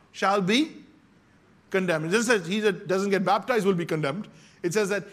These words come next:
he that believeth. So the believeth, the believeth is seen in the baptizeth. Okay? You with me? The believeth is seen in the baptizeth.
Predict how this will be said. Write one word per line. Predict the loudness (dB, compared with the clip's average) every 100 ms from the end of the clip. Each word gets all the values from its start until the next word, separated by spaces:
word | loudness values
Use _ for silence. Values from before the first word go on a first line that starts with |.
| -8
he | 0
that | 2 2
believeth. | 2 2 0 -2
So | 2
the | 2
believeth, | 4 4 6 6 4 0 -16 -20 _ _ _ _ _ _ _ _ _ _ _ _ _ _
the | -4
believeth | 2 4 4 2 -2 -8 -10
is | -4
seen | 0 0
in | 2
the | 2
baptizeth. | 0 0 2 0 -2 -10 -20 -20 _ _ _ _ _ _ _ -20 -20 -20 -20 -20 -20 -20 -20 -20 -20 -20 -20 -20 -20 -20 -20 -20 -20 -20 _ -20 _ -6
Okay? | 2 4 4 2 -20 -20 _ -2
You | 2
with | 2
me? | 2 -2 -8 -20 -18 0
The | 2
believeth | 6 6 6 2 -2 -20 -18 -6
is | -2
seen | 2 2
in | 4
the | 4 4 2 -10 -20 _ _ _ _ _ _ _ _ _ _ -2
baptizeth. | 0 2 2 2 0 -10